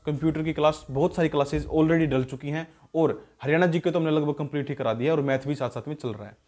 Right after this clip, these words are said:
और, ए, bell icon को दबाना, साथ में all notification को, ए, press कर देना, और जो भी बच्चा हरियाणा की तैयारी करता है उसके पास share जरूर करना। तो अगली, ए, video में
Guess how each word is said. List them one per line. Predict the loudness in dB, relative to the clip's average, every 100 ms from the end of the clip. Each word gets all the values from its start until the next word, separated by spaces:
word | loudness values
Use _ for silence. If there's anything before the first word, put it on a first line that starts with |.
| _ -20 -6 0
और, | 0 -2 -18 -20 -8
ए, | -2 0 2 0 -4 -10 -20 -20 -20 -18 -6
bell | 4 6
icon | 6 2
को | 0
दबाना, | 0 -2 -4 -8 -8
साथ | -6 -4
में | -6
all | -4 -2
notification | -2 -6 -8 -8 -6
को, | -8 -8 -10 -6
ए, | -4
press | -4 -6
कर | -4 -4
देना, | -2 -2
और | -2 0
जो | 2
भी | 2
बच्चा | 0 -2 -2
हरियाणा | -2 -6
की | -4
तैयारी | -4 -4
करता | -4 -6
है |
उसके | -6 -4
पास | -4 -4
share | -4 -2
जरूर | 0 -2 -2 -6 -16 -8
करना। | -6 -6 -8 -14 -6 0
तो |
अगली, | 4 6 4
ए, | 4 0 2
video | 2 2 2
में | 0